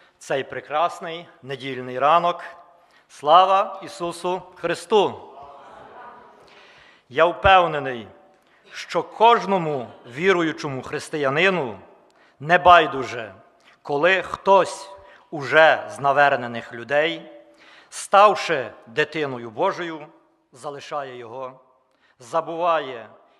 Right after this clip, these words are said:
які величезні блага він отримав від Господа, і йде у світ. Вступ до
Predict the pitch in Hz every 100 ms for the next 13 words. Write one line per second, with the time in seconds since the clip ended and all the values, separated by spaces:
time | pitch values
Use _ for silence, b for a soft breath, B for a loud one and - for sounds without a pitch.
0 | _ 131 135 - 220 233 240 _ _ _
1 | 110 147 147 143 156 175 175 139 160 156
2 | _ 117 127 131 139 131 131 131 - 113
3 | 127 135 131 - 120 131 127 123 110 113
4 | _ 123 110 120 107 - 101 95 _ _
5 | _ _ 143 117 131 139 127 - 120 107
6 | _ _ _ _ _ b b b b b
7 | b b b - - - 240 226 - _
8 | 123 135 120